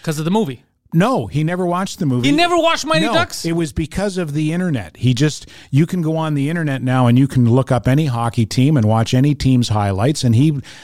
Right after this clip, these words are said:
Speaker 2: he just, through exposure over the internet, he became an Anaheim Ducks fan.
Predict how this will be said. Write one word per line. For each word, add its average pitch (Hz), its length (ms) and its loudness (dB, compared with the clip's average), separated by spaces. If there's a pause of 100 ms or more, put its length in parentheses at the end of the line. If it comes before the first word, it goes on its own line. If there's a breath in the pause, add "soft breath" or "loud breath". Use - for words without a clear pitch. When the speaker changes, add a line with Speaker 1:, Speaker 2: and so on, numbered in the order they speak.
(120)
Speaker 2:
he 127 240 0
just, 127 380 -2
through 139 420 0
exposure 127 680 -2
over 120 180 -2
the 117 200 0
internet, 151 340 2
he 143 100 2
became 135 360 0
an 131 60 0
Anaheim 131 420 0
Ducks - 240 -4
fan. 98 200 -4